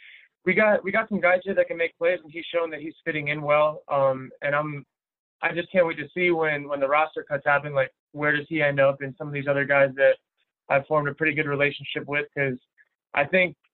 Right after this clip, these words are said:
like, across the board, we have the deepest receiving core in the N F L.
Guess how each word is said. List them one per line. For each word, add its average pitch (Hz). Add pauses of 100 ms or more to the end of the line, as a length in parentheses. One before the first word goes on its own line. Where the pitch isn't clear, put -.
(140)
like, 156 (300)
across 190
the 165
board, 165
we 156
have 156
the 147
deepest 160
receiving 160
core 165
in 151
the 147
N 147
F 135
L. 156